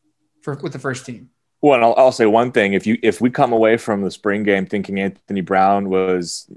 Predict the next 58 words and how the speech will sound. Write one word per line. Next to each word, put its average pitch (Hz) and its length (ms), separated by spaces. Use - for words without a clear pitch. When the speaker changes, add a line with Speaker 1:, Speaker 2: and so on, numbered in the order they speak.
Speaker 2:
mediocre 101 800
or 92 40
not 95 260
very 95 200
good, 90 540
that's 104 360
gonna 101 180
be 95 200
a 92 60
real 98 500
tough 107 200
pill 110 140
to 92 100
swallow 95 320
going 87 240
into 87 160
the 85 100
offseason, 82 520
I 82 60
think, 80 240
for - 80
a 98 60
lot 98 140
of 95 60
people. 98 280
I 92 60
think 117 220
people 135 240
wanna 107 240
see 104 180
Anthony 101 260
Brown 92 280
be 92 100
really 90 220
good 87 180
in 87 60
this 82 200
game. 85 240
And - 140
I 87 40
think 101 200
if 104 100
he's 95 160
not 107 220
really 101 240
good, 90 360
I 101 160
think - 200
there's 95 160
gonna 104 160
be 101 100
a 98 40
lot 95 140
of 90 80
people 87 220
who 95 80
are 95 60
kinda 95 280